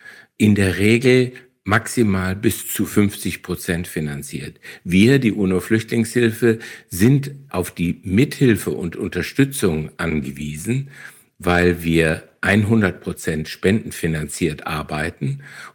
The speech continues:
und mit unserer Arbeit eben diese lebensrettenden Einsätze des U N H C R unterstützen. Das geht nur,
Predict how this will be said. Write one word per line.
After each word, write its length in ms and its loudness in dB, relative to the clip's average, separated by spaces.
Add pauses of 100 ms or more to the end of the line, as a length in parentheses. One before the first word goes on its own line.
und 360 -2
mit 280 2
unserer 440 -4
Arbeit 500 -4
eben 420 0
diese 380 2
lebensrettenden 1080 0
Einsätze 540 -4
des 260 -8
U 100 -6
N 120 -6
H 140 -8
C 100 -10
R 260 -8
unterstützen. 720 -8 (260)
Das 140 -4
geht 320 2
nur, 460 4